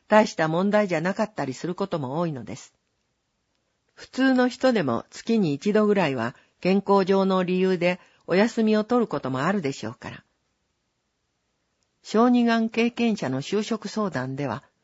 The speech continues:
私はむしろがん経験が自分の人生に与えたポジティブな影響、治療を通じて自分がどのように成長したのか、自分の経験を生かして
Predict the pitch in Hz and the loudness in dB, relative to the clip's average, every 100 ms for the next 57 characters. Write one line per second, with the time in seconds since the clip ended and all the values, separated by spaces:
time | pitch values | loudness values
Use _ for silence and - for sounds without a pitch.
0 | _ _ - 185 233 - 226 214 214 233 | _ _ -6 -2 -2 0 0 0 0 -2
1 | - 143 143 _ _ - 196 240 233 233 | 0 0 -2 _ _ 0 4 4 2 -2
2 | 214 160 139 131 135 - _ - 165 196 | -2 -4 -2 -2 -4 -8 _ -6 0 2
3 | 233 226 208 240 226 175 147 139 143 - | 4 2 2 0 0 -4 -4 -4 -6 -4
4 | 185 180 175 - - 240 233 - 143 127 | -4 -4 -6 -8 -2 -2 -2 -6 -6 -6
5 | 113 131 151 - 139 131 - _ _ _ | -4 -4 -6 -6 -8 -8 -10 _ _ _
6 | _ _ _ - 190 208 240 233 233 - | _ _ _ -6 0 4 6 4 2 -2
7 | 208 220 208 202 202 202 _ _ 147 185 | 0 0 -2 -2 -4 -4 _ _ -4 2
8 | 233 240 233 214 247 269 226 151 139 131 | 4 4 2 2 0 2 0 -2 -4 -2
9 | 180 202 202 185 - 190 170 113 - - | -2 0 -2 -4 -4 -6 -6 -6 -12 -14
10 | _ _ _ _ - 165 185 233 226 226 | _ _ _ _ -6 -2 2 4 4 2
11 | 226 233 - 226 220 208 208 - 226 - | 0 0 0 0 2 0 0 -2 -4 -4
12 | 135 | -6